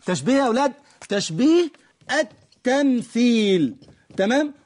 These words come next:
والبعض يحط لها إيه أحيانا، يقول لك تشبيه تمثيلي،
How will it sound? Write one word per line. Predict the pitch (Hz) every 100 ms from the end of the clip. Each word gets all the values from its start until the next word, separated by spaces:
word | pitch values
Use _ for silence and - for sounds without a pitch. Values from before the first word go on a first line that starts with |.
| 175
والبعض | 185 185 247 220
يحط | 196 - 262
لها | 254 220
إيه | 233
أحيانا، | 185 175 202 190
يقول | 170
لك | 196
تشبيه | 180 170
تمثيلي، | 214 185 170 196 202 180 131